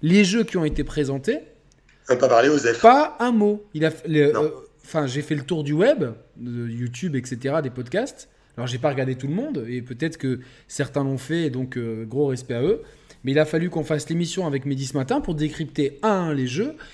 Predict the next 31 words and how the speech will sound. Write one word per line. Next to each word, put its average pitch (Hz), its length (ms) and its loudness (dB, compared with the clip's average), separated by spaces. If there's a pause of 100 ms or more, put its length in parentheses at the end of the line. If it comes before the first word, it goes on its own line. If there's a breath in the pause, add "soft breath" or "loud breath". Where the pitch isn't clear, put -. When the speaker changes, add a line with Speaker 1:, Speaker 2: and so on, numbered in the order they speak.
(140)
Speaker 1:
pour 165 160 -4
expliquer 170 500 -4
que 135 400 2 (220 loud breath)
le 151 160 4
jeu 175 180 4
de 185 60 -4
cartes, 190 320 4
non, 185 240 -2
ça 196 100 -4
sort - 220 -4
pas 165 120 2
de 151 60 -2
nulle 156 160 -2
part. 170 400 -2 (240 loud breath)
C'est 143 300 0
un 151 100 4
jeu 151 200 0
qui, 123 420 -4
qui, 120 200 -4
qui 123 120 -4
est 123 40 -6
coréen, 160 420 0
qui - 100 -6
a 117 40 -4
trois 170 260 -4
cents 170 180 -2
millions 147 220 2
d'utilisateurs, 131 680 2
donc 107 160 -8
c'est 123 140 -4
Speaker 2:
Mais 127 260 4